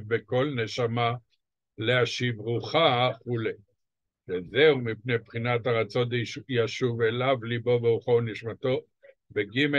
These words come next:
האבות אלה, ולהחיותם מחדש ממש, וזהו בחינת רצו ושוב שבנפש, ואחר בחינת השוב דבאהבת, שהוא פועל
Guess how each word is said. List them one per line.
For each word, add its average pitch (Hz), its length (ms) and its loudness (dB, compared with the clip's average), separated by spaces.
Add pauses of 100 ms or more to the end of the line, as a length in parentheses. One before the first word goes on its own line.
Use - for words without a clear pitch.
(120)
האבות 123 440 0
אלה, 110 300 2
ולהחיותם 95 800 -2
מחדש 117 520 -2
ממש, 113 360 -4
וזהו 110 360 0
בחינת 120 440 -4
רצו 120 380 0
ושוב 117 360 -2
שבנפש, 117 1080 -2 (680)
ואחר 113 680 2 (120)
בחינת 117 480 -2
השוב 120 460 0
דבאהבת, 120 580 0
שהוא 123 260 -2
פועל 123 400 2